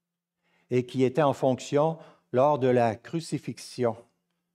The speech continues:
de notre Sauveur, qui est devenu ami avec Pilate. Le troisième Hérode est Hérode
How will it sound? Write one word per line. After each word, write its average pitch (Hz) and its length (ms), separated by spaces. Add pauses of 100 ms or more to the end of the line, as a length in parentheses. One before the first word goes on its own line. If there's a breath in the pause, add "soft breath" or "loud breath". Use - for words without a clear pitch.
(160)
de 110 160
notre 110 300
Sauveur, 147 560
qui 110 100
est 113 40
devenu 113 520
ami 113 280
avec 98 280
Pilate. 113 340 (3000)
Le 98 100
troisième 123 540
Hérode 120 380
est 104 260
Hérode 107 560